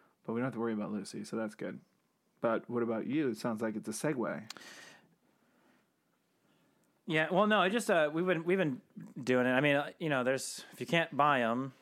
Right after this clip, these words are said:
Speaker 2: which you sh-, really shouldn't buy them, you
Speaker 1: Right.
Speaker 2: use, I mean, like, I'm comfortable going out, and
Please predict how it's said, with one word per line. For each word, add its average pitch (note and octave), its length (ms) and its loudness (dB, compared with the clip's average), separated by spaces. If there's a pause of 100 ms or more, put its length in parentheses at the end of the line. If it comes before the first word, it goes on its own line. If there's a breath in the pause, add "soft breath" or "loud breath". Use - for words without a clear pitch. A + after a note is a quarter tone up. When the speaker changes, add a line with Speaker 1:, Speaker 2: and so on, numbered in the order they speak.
(140 soft breath)
Speaker 2:
which B2+ 200 -10
you A#2+ 60 -4
sh-, - 140 -12
really C3 240 0
shouldn't A2 380 -2
buy A#2 260 2
them, G#2 320 -8 (400)
you A#2 160 -8
Speaker 1:
Right. A2 100 -2
Speaker 2:
use, A2+ 600 -2 (920 loud breath)
I B2+ 60 2
mean, B2 160 2
like, B2 180 2
I'm D3+ 140 2
comfortable C#3 400 2
going A2 260 2
out, G#2+ 240 0
and G#2+ 300 -2